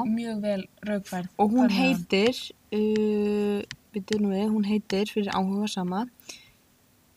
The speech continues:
Speaker 1: Ekki eitthvað
Speaker 2: uh,
Speaker 1: hið fjarlæga.
Speaker 2: „Raunverulegt myrkur og ímyndað ljós.“
Speaker 1: Já.
Speaker 2: Og hún er, þú veist, það er hægt að finna hana bara á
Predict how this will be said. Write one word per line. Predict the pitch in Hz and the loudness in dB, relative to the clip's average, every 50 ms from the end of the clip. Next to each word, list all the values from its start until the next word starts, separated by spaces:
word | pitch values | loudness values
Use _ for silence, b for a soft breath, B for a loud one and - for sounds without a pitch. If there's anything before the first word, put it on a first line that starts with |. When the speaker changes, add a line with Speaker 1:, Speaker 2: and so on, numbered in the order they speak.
| _ _ _ _ _ _ _ _ _ _ _ _ - | _ _ _ _ _ _ _ _ _ _ _ _ 0
Speaker 1:
Ekki | 202 | 2
eitthvað | 208 208 208 208 208 202 202 202 208 | 2 4 4 4 4 4 2 2 2
Speaker 2:
uh, | 208 202 202 | 2 2 2
Speaker 1:
hið | 196 202 202 196 - | 2 2 0 -2 -2
fjarlæga. | - 240 226 233 | -6 -4 4 4
Speaker 2:
„Raunverulegt | 254 262 277 294 285 285 269 262 254 247 247 240 233 - _ | 6 6 6 6 6 6 4 4 6 4 2 2 0 -2 _
myrkur | 254 277 294 - - - _ - 277 277 262 - - | -2 -2 0 -2 -6 -10 _ -2 -2 -2 -2 -4 -6
og | - 247 233 - | -6 -6 -4 -2
ímyndað | 233 254 254 254 254 220 220 - 202 208 196 | -2 2 4 4 4 4 4 2 2 4 2
ljós.“ | 180 - - 190 - - - - - _ _ _ - - _ _ - | 2 0 -4 -8 -10 -12 -12 -14 -16 _ _ _ -20 -20 _ _ -14
Speaker 1:
Já. | 247 214 208 202 190 175 - _ | -12 -10 -8 -8 -8 -10 -4 _
Speaker 2:
Og | 226 220 | 2 4
hún | 240 247 240 254 | 4 4 4 4
er, | 269 285 277 | 6 6 4
þú | - - - - 247 247 | 4 2 -6 -6 -4 -4
veist, | 226 226 - | -4 -2 -2
það | 254 240 | -2 0
er | 240 | 0
hægt | 233 233 226 | -2 -4 -6
að | 220 | -4
finna | - 269 269 247 | -2 0 2 2
hana | 220 214 208 | 2 2 2
bara | 208 208 202 208 208 | 2 0 2 4 4
á | 208 202 202 | 4 4 4